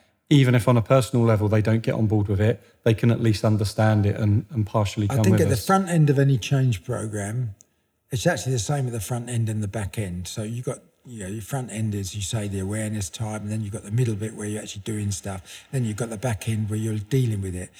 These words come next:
Speaker 2: And the front and the back end have got two key, key bullets:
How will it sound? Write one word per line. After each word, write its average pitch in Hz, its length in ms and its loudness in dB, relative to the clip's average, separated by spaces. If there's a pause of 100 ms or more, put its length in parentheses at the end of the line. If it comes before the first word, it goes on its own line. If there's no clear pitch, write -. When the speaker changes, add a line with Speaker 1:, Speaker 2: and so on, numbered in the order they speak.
(240)
Speaker 2:
And 127 100 -4
the 120 60 0
front 196 280 2
and 160 120 2
the 139 60 4
back 131 280 -2
end 107 280 -2
have 110 100 -6
got - 180 -12
two 165 460 2 (120)
key, 156 420 0
key 180 240 4
bullets: - 560 -2